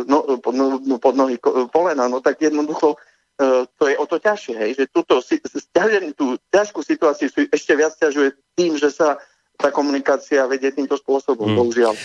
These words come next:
Speaker 2: Dobre, ďakujem veľmi pekne za
Speaker 1: Všetko
Speaker 2: telefonát.
Speaker 1: dobré.
Speaker 2: Majte
Speaker 1: Majte
Speaker 2: sa
Speaker 1: sa.
Speaker 2: pekne, do počutia.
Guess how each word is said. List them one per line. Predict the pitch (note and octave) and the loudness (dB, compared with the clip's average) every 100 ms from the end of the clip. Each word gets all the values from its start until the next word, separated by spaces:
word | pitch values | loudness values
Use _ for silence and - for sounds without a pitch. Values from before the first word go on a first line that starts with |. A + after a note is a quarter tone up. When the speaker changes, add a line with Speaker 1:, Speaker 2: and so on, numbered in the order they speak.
| - | -10
Speaker 2:
Dobre, | - G#3 G#3 A2+ | 0 2 2 0
ďakujem | G#3+ B3+ A3 | 0 0 0
veľmi | F#3+ F#3 D3+ | 2 0 0
pekne | C3 - F#2 | -2 -2 0
za | F#2 | 0
Speaker 1:
Všetko | C3 | 2
Speaker 2:
telefonát. | D#3+ F3 E3+ E3 C#3+ | 0 2 2 2 0
Speaker 1:
dobré. | - | -4
Speaker 2:
Majte | - | -2
Speaker 1:
Majte | D3 E3+ | 0 2
Speaker 2:
sa | E3 E3+ | 0 0
Speaker 1:
sa. | |
Speaker 2:
pekne, | D#3+ D#3+ | -2 0
do | D#3 F#3 | 0 0
počutia. | G3 F#3+ - E3+ D3 | -2 -2 2 2 0